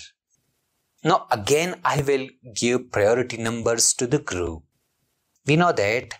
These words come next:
oxygen is given first priority, nitrogen is given second priority, ethyl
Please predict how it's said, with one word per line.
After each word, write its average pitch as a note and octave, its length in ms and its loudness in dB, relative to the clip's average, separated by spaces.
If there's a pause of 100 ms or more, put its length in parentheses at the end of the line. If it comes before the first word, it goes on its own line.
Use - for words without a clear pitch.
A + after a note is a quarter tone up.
(280)
oxygen C3 640 0
is G#2 160 0
given F#2+ 280 0
first - 600 -2
priority, D3 640 -2 (460)
nitrogen A2+ 640 0
is G#2+ 180 0
given F#2 320 -2
second C#3+ 460 0
priority, C#3+ 720 -2 (580)
ethyl C#3 480 2